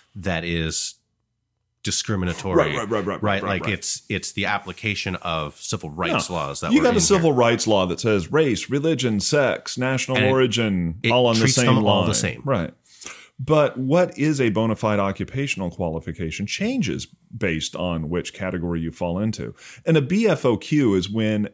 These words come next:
Speaker 2: your race, your sex, your religion is actually a qualification for that job. Imagine you want to go and apply for a job as a rabbi. You probably need to be Jewish.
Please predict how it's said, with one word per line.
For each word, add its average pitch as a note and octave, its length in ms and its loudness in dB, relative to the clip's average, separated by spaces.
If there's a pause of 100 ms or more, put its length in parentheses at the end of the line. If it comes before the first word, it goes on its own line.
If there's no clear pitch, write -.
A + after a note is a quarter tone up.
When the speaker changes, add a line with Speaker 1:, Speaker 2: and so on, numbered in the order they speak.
(180)
Speaker 2:
your B2 380 2
race, A2+ 480 0
your A2+ 220 0
sex, - 580 -2
your G#2+ 420 2
religion G2+ 600 -2 (320)
is C3 180 2
actually A#2+ 640 -2
a A#2+ 220 0
qualification A#2 1040 -2
for G#2+ 380 -2
that G#2 320 -4
job. G#2 460 -2 (120)
Imagine G#2 720 -2 (280)
you A#2 220 0
want C3+ 320 -4
to B2 80 -4
go G#2+ 360 2
and G#2 200 -2
apply G#2+ 500 -6
for G#2 160 -6
a F2 80 -2
job E2 680 -2 (120)
as F#2+ 220 -4
a F#2 140 -2
rabbi. D#2+ 760 -6 (460)
You E2+ 260 -2
probably D3 580 -2
need A#2 260 0
to A#2+ 60 0
be A2 160 0
Jewish. F2+ 560 -4